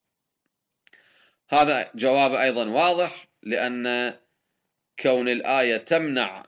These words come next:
من التطفيف في الموزون والمكيل لا يعني عدم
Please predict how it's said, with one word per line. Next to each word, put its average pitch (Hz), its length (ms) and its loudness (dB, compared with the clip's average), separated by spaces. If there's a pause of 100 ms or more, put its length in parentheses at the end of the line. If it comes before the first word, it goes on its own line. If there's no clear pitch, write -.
(220)
من 123 240 -4
التطفيف 123 1000 -4 (1300)
في - 180 -4
الموزون 123 640 -2
والمكيل 165 1000 -4 (140)
لا 180 360 4
يعني 156 920 -2
عدم 143 500 0